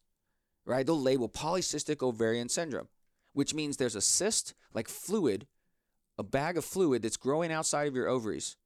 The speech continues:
and it's getting bigger, it's getting more inflamed, right? It's, it's an infl-, inflammation of the ovaries, both sides even, right?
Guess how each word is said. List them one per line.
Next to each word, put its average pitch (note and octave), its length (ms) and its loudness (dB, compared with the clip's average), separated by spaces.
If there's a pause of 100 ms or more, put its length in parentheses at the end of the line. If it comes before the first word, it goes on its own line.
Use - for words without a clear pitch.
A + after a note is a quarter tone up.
(520)
and - 80 -8
it's - 100 -2
getting C#3+ 200 -2
bigger, A#2 340 0
it's G2+ 100 -6
getting C3 200 -4
more C#3 120 -2
inflamed, C3+ 480 -4 (1000)
right? B2 220 0
It's, B2+ 140 0
it's A#2+ 200 -2
an D3 180 0
infl-, - 160 -8
inflammation B2+ 460 -2
of B2 60 -2
the C3 80 2
ovaries, D3 460 -2 (680)
both D#3+ 260 2
sides - 380 0
even, F#2+ 240 -6 (340)
right? C#3+ 300 -2